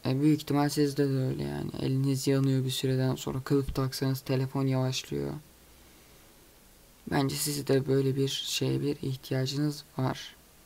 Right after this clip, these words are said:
Normal her yer, her yerde satılan birkaç liralık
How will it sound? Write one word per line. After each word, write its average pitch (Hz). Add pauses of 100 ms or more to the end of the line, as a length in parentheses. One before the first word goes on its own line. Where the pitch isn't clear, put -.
(340)
Normal 143
her 147
yer, 135
her 143
yerde 135
satılan 139
birkaç 139
liralık 135